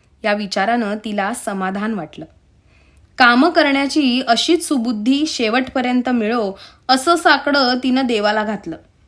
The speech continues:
रात्री आठच्या दरम्यान तिच्या पाच मैत्रिणी, तिचे आई बाबा, दादा, वहिनी, काका, काकू, मावशा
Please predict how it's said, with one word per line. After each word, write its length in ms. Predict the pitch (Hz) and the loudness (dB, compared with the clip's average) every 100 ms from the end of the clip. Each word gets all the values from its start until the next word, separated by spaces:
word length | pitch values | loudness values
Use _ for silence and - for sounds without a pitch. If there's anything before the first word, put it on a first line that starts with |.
| _ _ _ _ _ - | _ _ _ _ _ 0
रात्री 380 | 190 185 214 226 | 2 2 0 0
आठच्या 360 | 196 196 - | 2 0 -2
दरम्यान 480 | 220 196 196 220 190 185 - - 254 | 0 0 0 0 -2 -6 -14 -8 -4
तिच्या 200 | 233 277 | 0 2
पाच 300 | 247 240 262 | 4 4 2
मैत्रिणी, 640 | 220 208 233 254 220 185 185 | 0 0 0 2 2 -4 -6
तिचे 220 | 214 233 | -2 0
आई 260 | 202 202 | 2 2
बाबा, 360 | 240 220 202 185 | 2 2 2 0
दादा, 420 | 185 190 190 214 | 0 0 2 2
वहिनी, 540 | 190 190 202 226 220 196 | 2 -2 -2 -2 -4 -4
काका, 360 | 196 185 233 214 | -4 -2 0 -2
काकू, 500 | 202 185 185 247 233 | 0 -4 -2 -4 -2
मावशा 560 | 208 185 185 - 208 | -2 -2 -2 0 0